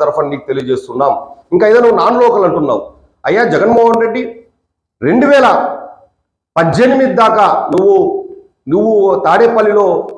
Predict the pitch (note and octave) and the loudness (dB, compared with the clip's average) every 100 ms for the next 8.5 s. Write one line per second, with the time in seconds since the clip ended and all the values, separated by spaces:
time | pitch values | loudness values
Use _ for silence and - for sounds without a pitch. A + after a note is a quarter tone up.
0 | - - D3 C#3 D#3+ A#3 B3 G#3 - G3+ | -6 -4 -2 -2 2 2 2 0 0 -2
1 | E3+ - F3+ F3 E3+ E3+ E3 D#3+ D3+ D3 | -4 -4 -4 -2 -4 -6 -4 -2 -2 0
2 | D3+ A#2+ - - - - E3+ A#3+ A#3 - | 0 0 -4 -12 -12 -2 0 2 0 -2
3 | - - C3+ G#3+ A3+ F#3+ E3+ E3+ - A3 | -6 -2 0 0 0 0 0 0 -2 0
4 | D#3+ G#3 - - D#3 D3 C3 B2+ B2+ C#3 | 0 2 2 2 0 0 0 -2 0 0
5 | A#2 - - _ _ _ - G3+ B3+ C4 | -2 -4 -12 _ _ _ -2 2 4 4
6 | C4 - - - - - - A3 B3 G#3 | 4 2 -2 -8 -14 -8 0 2 2 2
7 | G#3+ G#3 A#3 A#3 F#3+ A3 A3+ G#3 G3+ F#3+ | 2 2 2 2 2 2 2 2 0 0
8 | G3 F#3+ D3 - | 0 0 -2 -8